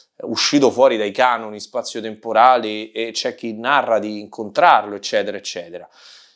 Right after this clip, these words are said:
Quindi sembrerebbe proprio che a un certo punto un soggetto, nella sua crescita interiore, evada dalle catene dello spazio e del tempo. Tra un miliardo di anni,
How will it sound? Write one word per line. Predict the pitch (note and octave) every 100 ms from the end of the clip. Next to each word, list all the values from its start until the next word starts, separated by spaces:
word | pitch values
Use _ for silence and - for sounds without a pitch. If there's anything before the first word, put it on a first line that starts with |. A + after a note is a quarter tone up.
| _
Quindi | - C3+ A2+
sembrerebbe | B2 B3+ A3 F#3 F#3 G3 D#3 F#3
proprio | G3 A#2
che | B2
a |
un | E3
certo | - A#3+ - C4
punto | G3+ C#3 - A#2 - _ _ _ -
un | B2
soggetto, | - C#3 A#2+ C#3 G#2+ - - F3 - _ _ _ _ _ _ _ -
nella | B2 B2 B2 B2
sua | - G#3 D3+ A2 G#2 -
crescita | E3 E3 - - A2+ G#2+
interiore, | A2 A#2 F#3 F3 B2+ G#2+ A2 A#2 B2+ - _ _ _
evada | - D#3 B2+ G2+ G2+ G2+ G2 _ _
dalle | A#2 A#2 A#2+
catene | B2 A2 G#2
dello | G2
spazio | F#2+ - G2 -
e | F2
del | F2
tempo. | - F2 E2+ - E2 _ _ _ _ -
Tra | A3+
un | C4+
miliardo | F3+ D3+ D3+ D3 D3 C3+ C3
di | B2
anni, | G#2+ F#2+ F#2 F#2+ F#2 F#2+